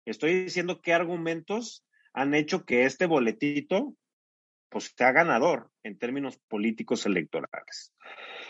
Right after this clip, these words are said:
Y además, lo importante y lo interesante de esto es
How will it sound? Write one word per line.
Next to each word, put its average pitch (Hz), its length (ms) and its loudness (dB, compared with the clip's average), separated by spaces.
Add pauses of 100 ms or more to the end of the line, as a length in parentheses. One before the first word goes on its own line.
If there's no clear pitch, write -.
(180)
Y 147 220 8
además, 214 800 4 (200)
lo 135 160 4
importante 143 720 2
y - 20 -2
lo 175 100 0
interesante 127 640 -4
de 147 180 4
esto 135 440 -6
es 127 420 -2